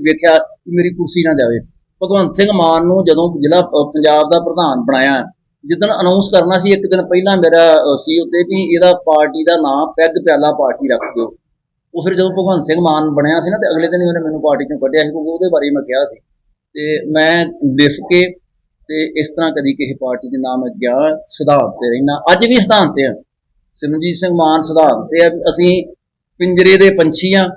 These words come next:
ਅਸੀਂ ਪੰਜਾਬ 'ਚ ਗੁਲਾਮ ਆ। ਸਿੱਖ ਦੀ ਕੋਈ ਕੌਡੀ ਦੀ ਭੁਗਤ ਨਹੀਂ ਹੈਗੀ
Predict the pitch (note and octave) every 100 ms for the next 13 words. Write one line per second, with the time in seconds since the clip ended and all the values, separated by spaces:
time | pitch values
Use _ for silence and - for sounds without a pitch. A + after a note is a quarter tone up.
0 | _ - - E3 D#3+ G3 F3 E3+ - -
1 | B2 B2 B2+ D#3 F3+ F#3 F#3 _ _ _
2 | _ - F3 F3 F3+ F#3+ F#3+ G3 G3+ G3+
3 | G3 F3 G#3+ G#3 F#3+ F3+ F#3 F#3 G3 E3+
4 | E3 C#3+ D#3+ E3